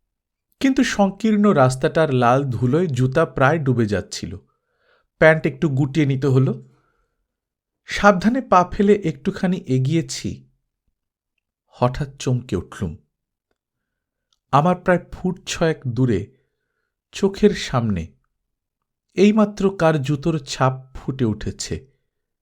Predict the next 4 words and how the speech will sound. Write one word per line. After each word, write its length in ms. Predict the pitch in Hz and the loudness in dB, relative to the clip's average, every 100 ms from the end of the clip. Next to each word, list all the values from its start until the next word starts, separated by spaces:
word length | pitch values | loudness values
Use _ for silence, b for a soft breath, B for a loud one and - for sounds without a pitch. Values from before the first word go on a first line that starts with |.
| _ _ _ _ _ _ _ _ _ _ _ _ _ _ | _ _ _ _ _ _ _ _ _ _ _ _ _ _
প্রথমে 380 | 139 135 139 139 | 0 0 0 -2
ভাবলুম 520 | 127 123 123 131 131 | 0 0 2 0 -2
চোখের 480 | - 110 101 - 101 | -2 -2 -2 -6 -8
ভুল, 360 | 90 92 78 | -8 -8 -8